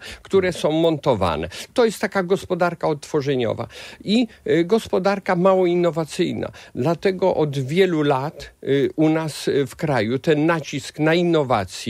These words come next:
e, na wdrażanie,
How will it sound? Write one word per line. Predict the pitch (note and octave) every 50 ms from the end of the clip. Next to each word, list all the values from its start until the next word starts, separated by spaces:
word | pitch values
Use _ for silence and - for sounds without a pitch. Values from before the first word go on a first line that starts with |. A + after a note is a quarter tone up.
| A2 A2 A2+ G#2 - - - - - -
e, | G#2+ G#2+ A2 A2+ A2+ A2+ A2
na | A2+ A#2 B2+ C3+ C#3+ D3+ E3 E3 D#3+
wdrażanie, | C#3 B2+ C3 B2+ D#3 D3+ D#3 D3+ C3+ C#3+ D#3+ D3 D3 D3 D3 D3 D3 C#3 C#3 C#3 C3